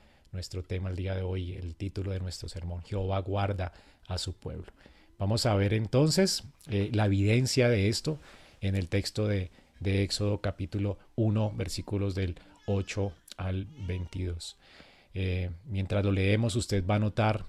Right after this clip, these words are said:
de qué manera Dios guardó sobrenaturalmente a Israel en medio de la, de la opresión y en medio de la persecución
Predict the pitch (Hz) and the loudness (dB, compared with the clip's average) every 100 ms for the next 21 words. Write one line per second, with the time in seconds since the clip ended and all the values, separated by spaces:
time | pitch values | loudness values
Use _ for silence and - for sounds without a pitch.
0 | - 104 101 101 101 104 101 104 104 104 | -10 -6 -4 0 0 0 2 2 2 2
1 | 98 107 101 101 101 104 101 95 98 92 | 2 2 2 0 0 0 0 0 0 -2
2 | 92 98 98 101 101 - - - - 98 | 0 -2 -2 -2 -6 -8 -20 -20 -8 -2
3 | 98 95 87 104 156 160 - - - - | 2 2 4 4 4 2 -4 -18 -18 -18
4 | - 95 95 95 98 104 107 104 92 - | -10 -4 -2 0 0 2 2 0 0 -4
5 | - 101 92 95 - 85 - 101 110 123 | -8 -2 0 0 -2 -2 -2 2 4 4
6 | 117 - - - _ - 98 90 92 95 | 0 -8 -20 -20 _ -4 -2 0 0 2
7 | 101 101 98 92 - 107 104 - 101 - | 2 2 0 -2 -2 0 0 -2 -4 -6
8 | 92 104 98 95 | -8 -4 -4 -4